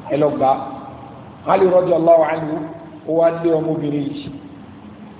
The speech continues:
Ìgbà tí ó dọ́dọ̀ rẹ̀, ó ní, "Lẹ́tà tó ń bẹ lọ́wọ́ ẹ̀ ń kọ́?" Ó ní, "Kò sí nǹkan kan lọ. Ó jẹ́ mo jáde nísìnyí.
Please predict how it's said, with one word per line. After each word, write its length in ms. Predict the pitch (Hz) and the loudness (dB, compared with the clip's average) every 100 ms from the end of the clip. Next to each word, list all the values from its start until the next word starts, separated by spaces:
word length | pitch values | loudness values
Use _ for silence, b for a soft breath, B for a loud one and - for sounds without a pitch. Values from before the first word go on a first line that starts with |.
| - | -8
Ìgbà 260 | 147 156 156 | -2 4 4
tí 160 | 151 | 4
ó 40 | 185 | 2
dọ́dọ̀ 360 | 185 175 165 | 4 4 4
rẹ̀, 120 | 156 147 | 2 0
ó 20 | |
ní, 100 | 156 | -2
"Lẹ́tà 260 | 196 226 208 | -4 0 0
tó 120 | 196 | 0
ń 60 | 185 | 0
bẹ 80 | 185 | 4
lọ́wọ́ 200 | 202 196 | 6 6
ẹ̀ 60 | 185 | 4
ń 20 | |
kọ́?" 160 | 196 185 - - - - - - - - - | 4 4 2 -8 -12 -14 -16 -20 -20 -20 -12
Ó 60 | 156 | -8
ní, 80 | 165 | -6
"Kò 100 | 160 | -6
sí 140 | 156 156 | -6 -6
nǹkan 240 | 151 151 - | -6 -6 -4
kan 160 | 135 135 - - - - - - | -6 -6 -10 -14 -16 -16 -18 -6
lọ. 140 | 160 147 139 139 - - - - - - - - - - - | 2 4 4 -2 -10 -12 -14 -16 -18 -20 -20 -20 -20 -18 -8
Ó 60 | 143 | 2
jẹ́ 140 | 170 | 2
mo 160 | 170 170 147 | 2 0 4
jáde 240 | 175 170 | 4 4
nísìnyí. 460 | 156 165 - 139 135 | 0 -4 -6 -10 -12